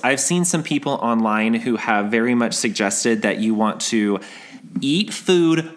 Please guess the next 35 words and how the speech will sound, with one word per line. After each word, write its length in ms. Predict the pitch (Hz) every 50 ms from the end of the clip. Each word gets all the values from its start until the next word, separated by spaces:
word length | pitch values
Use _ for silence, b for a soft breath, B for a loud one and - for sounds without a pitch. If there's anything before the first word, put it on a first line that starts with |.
| - -
before 720 | 147 139 139 - - - - 139 127 131 147 165 190 220
six 720 | 220 - - - - 208 185 180 180 180 - - - - - -
and 140 | - 151 151
kind 200 | - 160 170 180
of 140 | 190 180 180
be 240 | 190 175 151 - - 127
in 320 | 147 156 165 170 165 156
line 460 | 151 143 139 135 139 147 160 170 175 175
for 200 | - - 143 135
one 220 | 123 131 127 139
of 80 | 143 139
the 100 | 147 143
major 300 | 143 139 139 127 139 135
trick-or-treat 560 | - - 139 117 139 131 - - 131 113 98
trails 540 | - - 123 110 107 104 104 104 101 - - B B B B B B B B
right 460 | - - - 113 120 110 101 - - -
at 280 | - 113 101 - - -
six, 440 | - - - - - - - - -
so 380 | - - - - - - 135 123
that 120 | 113 110
you 120 | 107 113
can 280 | 110 - 120 110 104 104
kind 180 | - 117 107 101
of 220 | 98 98 101 -
go 180 | - 107 107 107
through 320 | 107 - 107 107 107 107
and 220 | - 101 101 101
get 200 | 98 101 92 - -
most 420 | 107 104 101 101 101 98 - -
of 100 | 110 95
them 160 | 107 101 101
done 380 | 101 104 98 98 95 98 95 92
really, 240 | 95 92 92 92 90
really 180 | 92 85 85
quick. 320 | 85 - - 92 - -